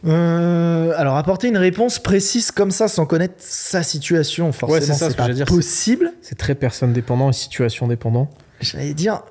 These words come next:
Speaker 1: la pro-, en fait, le plus gros point qui se pose, c'est quelles sont tes capacités financières actuellement. Est-ce que t'es en mode, « OK, j'ai énormément de ressources financières, je peux tanker et tenter des trucs tranquille,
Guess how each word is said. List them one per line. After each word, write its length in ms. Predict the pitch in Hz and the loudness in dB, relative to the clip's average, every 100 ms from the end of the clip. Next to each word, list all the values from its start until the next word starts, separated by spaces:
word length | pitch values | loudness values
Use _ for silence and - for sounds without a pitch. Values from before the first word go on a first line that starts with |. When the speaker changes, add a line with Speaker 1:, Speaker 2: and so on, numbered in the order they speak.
| - | -12
Speaker 1:
la 160 | 135 113 _ _ - | -10 -10 _ _ -6
pro-, 340 | - 202 208 | -2 2 2
en 60 | 185 | 2
fait, 300 | 202 208 - - - 160 _ - | 0 -2 -6 -20 -16 -16 _ 0
le 160 | 180 143 | 0 2
plus 220 | - 156 | 0 0
gros 280 | 143 151 170 | 2 0 0
point 300 | 175 180 156 | 0 -2 -2
qui 140 | 135 | -4
se 80 | - | -2
pose, 200 | 214 220 | 0 0
c'est 200 | - 175 | 0 0
quelles 160 | 170 139 | 0 -2
sont 160 | 190 | -2
tes 120 | 170 | -2
capacités 580 | 135 151 156 147 143 165 | -2 -2 0 -2 -2 -4
financières 420 | - 143 131 165 | -2 -2 0 0
actuellement. 520 | 139 - 139 135 113 - - - - | 0 0 -2 -2 -6 -10 -20 -14 -2
Est-ce 160 | 143 - | -2 0
que 80 | |
t'es 140 | 190 185 | 0 0
en 100 | 160 | 2
mode, « 260 | 160 131 - - | 2 0 -8 -4
OK, 180 | 131 151 | -2 2
j'ai 540 | 151 135 113 120 - - | 2 2 0 -4 -4 -2
énormément 480 | 165 170 160 156 | 0 2 0 0
de 60 | 143 | 0
ressources 280 | 139 147 - | -2 -2 -2
financières, 420 | 143 135 - 156 | 0 0 0 -2
je 100 | - | -2
peux 120 | 139 | -4
tanker 420 | 123 151 147 160 151 | -2 -2 0 0 0
et 60 | |
tenter 300 | 143 139 139 | 0 0 0
des 120 | 131 | 0
trucs 340 | 123 147 143 - - - - - - _ - | -2 -4 -4 -10 -20 -20 -20 -20 -20 _ -12
tranquille, 560 | - 170 160 - 165 | -4 0 0 2 0